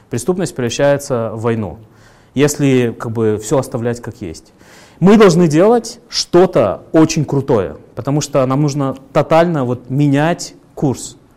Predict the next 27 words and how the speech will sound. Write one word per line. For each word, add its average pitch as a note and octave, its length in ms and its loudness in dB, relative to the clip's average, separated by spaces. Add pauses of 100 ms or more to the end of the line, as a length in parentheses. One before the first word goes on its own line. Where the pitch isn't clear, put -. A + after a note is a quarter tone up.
(120)
Мы C#3 160 2
идём G3+ 480 2 (320)
в A#2 160 -4
неправильном D3+ 640 2
направлении. G#2+ 640 -6 (520)
Весь E3 300 4
мир G#3+ 240 6
участвует C#3 540 0
в A2+ 100 -8
гонке. A#3+ 460 2 (580)
В C3 80 0
это E3+ 160 6
же D3+ 100 4
время F3 400 4
мы, F3+ 320 4
как C#3 180 0
страна, E3+ 540 0 (540)
плетёмся D#3 520 2
сзади E3+ 380 0
и B2 160 -4
не C#3+ 120 0
в - 80 -6
ту D3+ 100 -4
сторону. F#2+ 480 -6 (3000)
Вот E3+ 140 2
что G#3+ 100 2
происходит. B2+ 600 -2